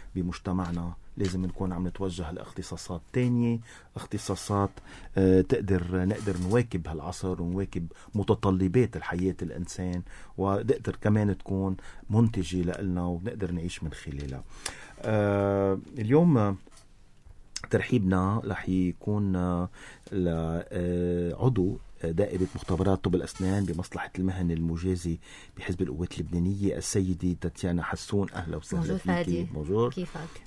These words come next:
Speaker 1: كيفك أنت؟
Speaker 2: جود.
Speaker 1: آه، من خلالك اليوم بدنا نتعرف عن، آه، اختصاص أو خلينا نقول مهنة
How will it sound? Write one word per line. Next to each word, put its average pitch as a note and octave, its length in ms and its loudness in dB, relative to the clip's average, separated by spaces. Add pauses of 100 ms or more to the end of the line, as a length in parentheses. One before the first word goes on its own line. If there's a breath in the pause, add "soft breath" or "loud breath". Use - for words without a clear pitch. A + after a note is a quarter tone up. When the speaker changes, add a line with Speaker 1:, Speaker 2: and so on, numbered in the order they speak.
Speaker 1:
كيفك - 280 -4
أنت؟ B2 240 0
Speaker 2:
جود. G2 360 -2 (200)
Speaker 1:
آه، F2+ 800 2
من G#2+ 200 0
خلالك G2 500 2
اليوم F#2+ 500 2
بدنا F2 360 -4
نتعرف - 800 -8
عن، F#2 400 2 (160)
آه، D#2 760 -4 (640 loud breath)
اختصاص G2+ 840 0
أو E2+ 160 -2
خلينا F2+ 400 -2
نقول G#2 360 -4
مهنة F#2 320 -2